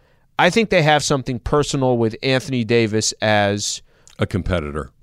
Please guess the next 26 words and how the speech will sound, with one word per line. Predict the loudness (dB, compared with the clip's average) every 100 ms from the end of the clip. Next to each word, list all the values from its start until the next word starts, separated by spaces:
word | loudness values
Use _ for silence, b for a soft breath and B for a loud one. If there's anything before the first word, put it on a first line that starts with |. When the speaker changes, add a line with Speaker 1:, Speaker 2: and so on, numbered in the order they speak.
| _
Speaker 1:
Are | 2
you | 4 4 2
a |
dog | 0 2 4 6 4 2
that | -4 -2
you're | 0
gonna | 2 2
Speaker 2:
Yeah. |
Speaker 1:
go | 2
out | 0 -2 -6
there? | -8 -10 -10
Speaker 2:
Yeah. | -10 -8 -12 _ _ _
Speaker 1:
And | 0 4
they | 4
show | 4 2 6 6
that | 6 4 4 0 _ _ _ _ _ _ _ -2
as | 2
often | 4 2 2 2
as | 2 2
they | 0
can, | 0 0 2 2 -2 -6 -12 _ _ _
that | -2 2
they | 2
don't | 4 2 2
respect | 0 -2 0 0 0 -2 -16 -16 _ -14
that, | 0 2 2